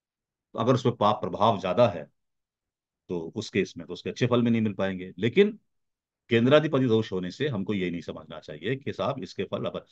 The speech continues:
नहीं मिल पाएंगे, इसके फल मिलेंगे, लेकिन स्वतंत्र कारकत्वों के फल मिलेंगे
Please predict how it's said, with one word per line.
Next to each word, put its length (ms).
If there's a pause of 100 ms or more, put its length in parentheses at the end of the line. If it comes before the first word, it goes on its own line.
नहीं 200
मिल 120
पाएंगे, 320
इसके 240
फल 220
मिलेंगे, 580 (340)
लेकिन 260
स्वतंत्र 440
कारकत्वों 520
के 120
फल 260
मिलेंगे 300